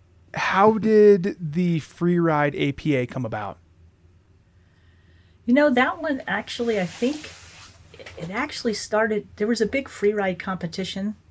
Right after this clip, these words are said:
Speaker 2: going on up in Haines.
Speaker 1: Mm-hmm.
Speaker 2: Um, and, but we had heard about it before. I, I think people were talking about it.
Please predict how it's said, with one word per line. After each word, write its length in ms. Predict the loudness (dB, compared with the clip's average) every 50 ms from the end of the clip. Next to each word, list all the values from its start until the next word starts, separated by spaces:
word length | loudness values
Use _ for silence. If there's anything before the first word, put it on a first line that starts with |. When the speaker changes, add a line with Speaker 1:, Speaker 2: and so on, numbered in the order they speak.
| _ _ -8
Speaker 2:
going 300 | -6 -6 -4 -4 -4 -4
on 320 | -2 -2 -2 -4 -4 -6 -6
up 160 | -8 -6 -4
in 100 | -4 -6
Haines. 580 | -6 -4 -4 -2 -2 -2 -2 -2 -4 -4 -8 -18 -20 -20 -18 -12 -10
Speaker 1:
Mm-hmm. 260 | -8 -6 -4 -4 -4 -6 -8 _ _ -20 _ -6 -2
Speaker 2:
Um, 340 | 0 0 2 2 0 -2 -6 -10 -6
and, 500 | -2 0 0 0 0 0 -2 -4 -6 -8 -16 _ _ -20 -20 -20 _ -20 -20 -20 -20 _ -20 -20 -20 -20 -20 -20 -16 -6 0
but 260 | 2 2 2 0 -2 -6
we 160 | -4 -2 0
had 100 | 0 -2 -2
heard 220 | 0 0 2 2
about 180 | 4 2 2 2
it 120 | 0 -2
before. 480 | -4 -10 -10 -8 -6 -2 0 0 0 -2
I, 180 | -4 -6 -10 -14 -16 _ _ _ _ _ _ -20 _ _ -20 -20 _ -20 -18
I 80 | -14 -8
think 220 | -4 -4 -4 -2
people 260 | -2 0 2 4 4
were 100 | 4 2
talking 460 | 0 0 0 0 0 0 -2 -4 -4 -4
about 300 | -4 -6 -8 -8 -8 -8
it. 200 | -8 -10 -10 -14